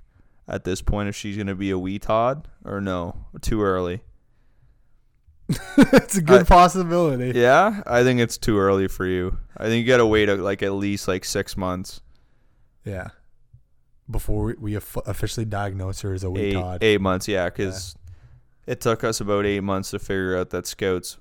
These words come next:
Speaker 1: a full-on watad.
Speaker 2: And a racist.
Speaker 1: No, that's Ryder.
Speaker 2: Oh,
Speaker 1: Ryder's the
Speaker 2: Ryder's
Speaker 1: racist.
Speaker 2: racist.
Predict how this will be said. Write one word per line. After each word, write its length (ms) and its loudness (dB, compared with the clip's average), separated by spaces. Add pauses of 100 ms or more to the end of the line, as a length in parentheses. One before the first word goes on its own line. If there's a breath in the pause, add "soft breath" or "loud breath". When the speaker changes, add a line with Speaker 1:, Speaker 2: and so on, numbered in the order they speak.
Speaker 1:
a 60 -8
full-on 580 -2
watad. 800 -2 (160)
Speaker 2:
And 180 -4
a 40 -2
racist. 640 -8 (540)
Speaker 1:
No, 260 6
that's 180 6
Ryder. 420 6
Speaker 2:
Oh, 60 2
Speaker 1:
Ryder's 360 4
the 80 0
Speaker 2:
Ryder's 320 0
Speaker 1:
racist. 360 -6
Speaker 2:
racist. 0 -